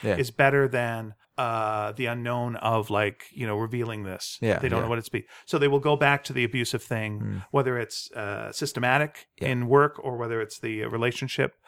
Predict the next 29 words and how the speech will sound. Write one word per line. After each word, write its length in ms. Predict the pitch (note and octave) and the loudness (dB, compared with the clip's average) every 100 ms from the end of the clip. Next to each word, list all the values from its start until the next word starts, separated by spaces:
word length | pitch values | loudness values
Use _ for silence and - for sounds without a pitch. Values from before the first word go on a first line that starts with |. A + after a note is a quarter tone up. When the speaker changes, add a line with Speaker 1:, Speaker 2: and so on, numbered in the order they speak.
| - - - _ C#3 | -20 -18 -20 _ -8
Speaker 2:
And 160 | C3 | -6
you, 140 | C3+ - | -6 -6
and 160 | D3 | -4
you 80 | D3 | -2
know 360 | D3 D3+ D3+ D3 | 0 2 4 4
that 180 | C#3 - | 0 -4
almost 280 | C#3 C3+ - _ | -6 -6 -10 _
always 400 | - B2+ B2 A#2+ | -6 -4 -2 -4
it's 140 | B2 - | -6 -12
gonna 180 | A2 G#2 | -12 -8
be 160 | A#2 | -8
like 240 | - - - | -8 -10 -8
that. 340 | A#1 - - - | -8 -8 -14 -12
And 140 | C3 A#2 | -10 -10
it, 80 | - - | -14 -12
and 160 | B2 A2+ | -8 -8
it's 260 | A#2 - | -10 -10
gonna 160 | - B2+ | -6 -4
be 100 | A#2+ | -4
worse 320 | A#2+ C3+ C3+ | 2 2 2
the 140 | - A#2+ | -2 -4
next 220 | A#2 - | -4 -4
time 180 | A#2 A2+ | -6 -6
you 120 | G#2+ | -6
have 200 | A2 A2 | -8 -8
this 160 | A2 | -10
fucking 320 | - B2+ - - | -10 -14 -14 -14
conversation. 560 | C3 - - - - _ | -14 -14 -18 -18 -20 _
Speaker 1:
Yeah. 220 | G#2+ E2+ | -2 0